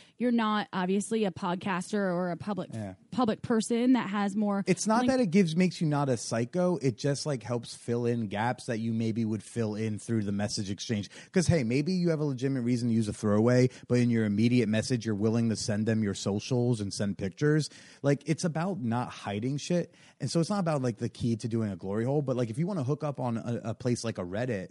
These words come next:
Speaker 2: for example, you know, if you, the more transparent you are, the safer you're gonna seem, I believe. Um, and it, the more you wanna be sketchy about sending a photo, be like, "Ooh, I don't know, maybe in a few messages,"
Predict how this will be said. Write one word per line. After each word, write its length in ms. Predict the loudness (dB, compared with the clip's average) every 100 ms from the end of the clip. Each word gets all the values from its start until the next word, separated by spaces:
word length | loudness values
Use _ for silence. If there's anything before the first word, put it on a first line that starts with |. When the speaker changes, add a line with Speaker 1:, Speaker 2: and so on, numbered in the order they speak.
| _
Speaker 2:
for 160 | -10 -8
example, 600 | -6 -8 -8 -8 -8 -10 _ _ _
you 120 | 0 2
know, 260 | 2 -2 _ _ _
if 180 | -8 -4
you, 320 | 0 0 -2 -8 -14
the 120 | -4 0
more 180 | 0
transparent 600 | 0 -2 -4 -2 -2 -2
you 160 | 0 2
are, 180 | 2 2
the 100 | -2
safer 400 | -2 0 0 2
you're 200 | 2 2
gonna 260 | 0 -2
seem, 640 | -4 0 0 0 -2 -6 -8 _ _ _ -2
I 160 | 0
believe. 540 | 0 -2 -4 -4 -6 -10 -20 _ _ _
Um, 560 | -4 -2 -2 -2 -4 -4
and 140 | 0
it, 200 | 0 2
the 80 | 0
more 260 | 2 4 4
you 80 | 4
wanna 160 | 4
be 100 | 2
sketchy 360 | 0 -2 -2 0
about 220 | 0 0
sending 340 | -2 0 2 2
a 60 |
photo, 420 | 0 2 4 4
be 80 | 4
like, 140 | 0 -2 -8 2
"Ooh, 160 | 6
I 60 | 6
don't 140 | 6
know, 200 | 6 6
maybe 280 | 6 6 6
in 60 | 6
a 40 |
few 240 | 6 6
messages," 600 | 6 4 2 4 4 4